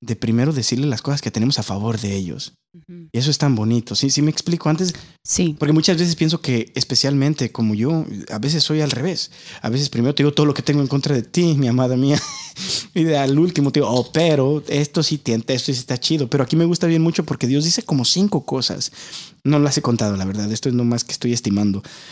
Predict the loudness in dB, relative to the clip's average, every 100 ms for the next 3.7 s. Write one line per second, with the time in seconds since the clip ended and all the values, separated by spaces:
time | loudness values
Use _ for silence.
0 | -14 -4 0 0 -2 -6 -14 _ _ _
1 | _ -20 -20 -6 -2 -2 -2 -2 -2 -2
2 | -4 -2 -6 -4 -4 -2 0 0 0 -4
3 | -6 -6 -6 -6 -6 -6